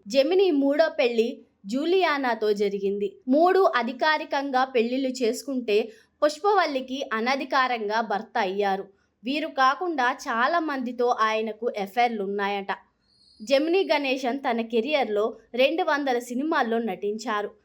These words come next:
ఆయన ఎక్కువగా రొమాంటిక్ సినిమాలు చేసేవారు. అందుకే ఆయన్ని సౌత్‌లో king of romance అని పిలుస్తారు. అప్పట్లో ఆయన సినిమాలు రిలీజ్ అయితే సూపర్ హిట్ అయ్యేది.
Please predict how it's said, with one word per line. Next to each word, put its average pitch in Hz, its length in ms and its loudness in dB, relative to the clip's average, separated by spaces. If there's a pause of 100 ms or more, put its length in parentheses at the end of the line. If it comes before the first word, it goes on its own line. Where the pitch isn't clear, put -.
(220)
ఆయన 269 260 -2
ఎక్కువగా 247 760 -4 (220)
రొమాంటిక్ 302 640 -4
సినిమాలు 240 480 -4
చేసేవారు. 208 760 -2 (560)
అందుకే 311 580 0
ఆయన్ని 233 500 -2
సౌత్‌లో 285 760 -2
king 285 160 -6
of 285 380 -4
romance 226 340 -4 (140)
అని 226 160 -4
పిలుస్తారు. 214 640 -4 (200)
అప్పట్లో 302 540 2
ఆయన 233 460 2
సినిమాలు 254 560 -2
రిలీజ్ 240 400 -2
అయితే 226 460 0 (180)
సూపర్ 330 440 -2
హిట్ 285 280 -8
అయ్యేది. 208 500 0